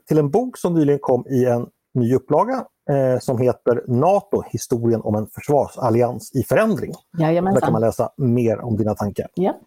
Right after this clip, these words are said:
Speaker 1: Med mig också har jag min kollega på ledarsidan, Olof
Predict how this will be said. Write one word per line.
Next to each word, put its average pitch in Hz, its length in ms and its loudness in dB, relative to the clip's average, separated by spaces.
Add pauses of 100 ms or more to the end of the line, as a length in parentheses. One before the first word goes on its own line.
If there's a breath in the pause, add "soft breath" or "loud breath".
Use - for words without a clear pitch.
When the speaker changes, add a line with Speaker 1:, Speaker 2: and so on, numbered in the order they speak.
(680 loud breath)
Speaker 1:
Med 240 100 4
mig 240 100 6
också 247 200 0
har 214 180 4
jag 202 220 4 (140)
min 180 160 2
kollega 170 360 4
på 175 60 -4
ledarsidan, 135 540 2 (320)
Olof 131 280 2